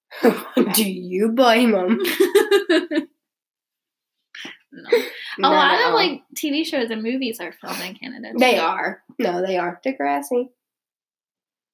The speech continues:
Speaker 2: Mm-hmm.
Speaker 1: We were
Speaker 2: But
Speaker 1: just talking about
Speaker 2: but
Speaker 1: Degrassi.
Speaker 2: Is it Drake?
Speaker 1: Drake. <laughs>
Speaker 2: Drake.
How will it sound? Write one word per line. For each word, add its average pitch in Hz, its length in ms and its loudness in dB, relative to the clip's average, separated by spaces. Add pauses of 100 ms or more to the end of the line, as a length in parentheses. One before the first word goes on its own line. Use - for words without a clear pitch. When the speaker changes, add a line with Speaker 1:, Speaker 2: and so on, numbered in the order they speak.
(160)
Speaker 2:
Mm-hmm. 226 220 -6
Speaker 1:
We 302 120 2
were 285 80 4
Speaker 2:
But 269 40 0
Speaker 1:
just 277 160 -2
talking 202 280 0
about 185 340 -4
Speaker 2:
but - 0 -
Speaker 1:
Degrassi. - 480 -6 (840)
Speaker 2:
Is 240 280 -4 (100)
it 202 40 -14
Drake? 202 440 -8
Speaker 1:
Drake. 208 400 -2 (520)
<laughs> - 500 -12
Speaker 2:
Drake. 320 720 -2